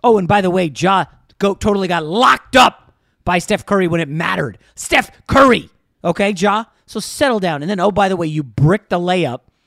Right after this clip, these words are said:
to, for the game. The, what you, you'd been lighting up Minnesota with that play, and, oh, guess who was on you? It was Gary Payton Junior, and Klay helped out, and you just missed it. So, like, you know, I, I, I don't know. Is it, uh, am I go-, am I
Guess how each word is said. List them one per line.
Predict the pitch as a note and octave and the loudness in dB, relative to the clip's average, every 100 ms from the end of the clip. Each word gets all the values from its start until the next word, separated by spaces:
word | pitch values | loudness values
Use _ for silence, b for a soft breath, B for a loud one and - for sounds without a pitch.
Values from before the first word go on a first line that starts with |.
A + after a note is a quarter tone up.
| _ _ _ _ - | _ _ _ _ -14
to, | - | -8
for | F#3+ | -4
the | F#3 | -2
game. | D#3+ F#3 D3 G#2 _ _ _ _ | -2 -4 -4 -10 _ _ _ _
The, | F#3 | -6
what | F#3+ | -4
you, | F3 F#3 | -4 -8
you'd | D#3+ F3 | -8 -8
been | E3 E3+ D3 | -4 -4 -2
lighting | E3+ G#3 F#3+ | -2 -2 -2
up | F#3+ E3+ | -4 -4
Minnesota | E3+ E3+ F#3 F3 | -6 -4 -4 -2
with | E3 | -4
that | D3+ - | -6 -6
play, | F3+ F3 | -2 -2
and, | C#3 B2+ - | -4 -8 -4
oh, | F#3+ F#3 C#3 | -2 0 -2
guess | B2+ F#3+ | -4 -4
who | G3 | -4
was | F3 D#3 | -2 0
on | E3+ | -2
you? | D3 F#2+ b b | -2 -8 b b
It | - E3 | -8 -4
was | D#3+ C#3+ - _ _ | -2 -4 -8 _ _
Gary | C#3 C#3+ D#3 | -6 -4 -2
Payton | F3+ D#3+ D#3 | -2 -4 -4
Junior, | F3+ G#3+ D#3 A2+ - | -2 0 -2 -4 -10
and | B2 A#2 | -12 -10
Klay | - D3 | -8 -6
helped | C#3 E3+ - | -4 -4 -2
out, | G#3+ F3+ G#2+ | 0 0 -4
and | A2 G#2+ | -10 -10
you | G#2 A2+ | -8 -8
just | G#2+ D3+ - | -6 -6 -4
missed | F3 - | -6 -8
it. | - _ _ _ _ _ | -20 _ _ _ _ _
So, | _ - B2+ - _ _ | _ -10 -8 -10 _ _
like, | - D3+ - _ _ _ _ _ _ _ - | -8 -8 -8 _ _ _ _ _ _ _ -8
you | F#3 | -4
know, | D3 G#2 _ _ _ - | -4 -8 _ _ _ -18
I, | F3+ | -14
I, | - G3 G#3 | -12 -8 -2
I | |
don't | A#3 | -2
know. | E3+ C3+ | -2 -6
Is | D#3+ | -10
it, | A3+ G#3+ - | -12 -14 -14
uh, | F#3 | -8
am | G#3+ | -4
I | A3 | -2
go-, | A3 | -2
am | G3+ | -2
I | G3+ | -2